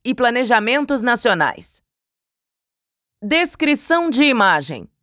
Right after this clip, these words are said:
Dentro de um quadrado verde com o desenho do planeta Terra dentro de um olho como se fosse a pupila.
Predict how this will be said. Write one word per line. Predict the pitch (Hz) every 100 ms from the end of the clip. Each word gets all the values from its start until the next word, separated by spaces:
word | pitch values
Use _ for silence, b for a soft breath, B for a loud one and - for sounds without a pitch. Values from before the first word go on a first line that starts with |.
| _ _ _ _ _ _ _ _ _ _ _ 185
Dentro | 311 359 311 294
de | 196
um | 214
quadrado | 190 165 165 208 240 208
verde | 151 196 208 180 131 139
com | - 180
o | 180
desenho | 185 170 175 240 233
do | 202 202
planeta | 190 170 208 240 214
Terra | 175 170 175 165 156 147
dentro | 131 226 269 254 208
de | 160 202
um | 247
olho | 165 170 190 208
como | - 233 226
se | 214 233
fosse | - 285 311 302
a | 294
pupila. | 269 254 180 127 85